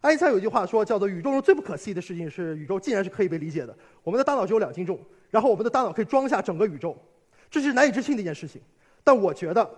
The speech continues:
宇宙中最不可思议的事情是宇宙中竟然可以孕育出欣赏它的智慧生命。最后，我把这个图，呃，放在这里，这是M I T的一门课，一门课就是 Artificial General Intelligence，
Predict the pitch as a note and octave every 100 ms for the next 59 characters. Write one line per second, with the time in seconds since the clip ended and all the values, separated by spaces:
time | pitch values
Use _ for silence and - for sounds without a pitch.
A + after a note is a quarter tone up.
0 | - _ _ _ F#3 C4 C#4+ F4+ D4 F#3+
1 | - G#3 F3+ F#3 D3+ B2 _ _ - C4
2 | F#3 C#4 C4+ - D#4+ B3 B3 C4 A3+ B3+
3 | G3 A3 - E4 D#4+ G3 C#3+ F3 D3 G3
4 | F3 E3+ E3+ D3 _ _ _ _ _ _
5 | _ _ _ C#4+ C#4 A3 - F#3 G#3 G3+
6 | A#3 A3 - G3 A3+ G#3 E3 F#3+ F3+ B3
7 | F#3 F#3+ E3 A3 F3 A#3 B3+ C4 C4 G#3+
8 | F#3+ F#3 F#3 G3+ - F#3+ E3 F3 F3+ G#3
9 | F3+ F3+ E3+ G3+ G#3 A3 F#3+ E3 G3 F3
10 | D3+ F#3 E3 B2+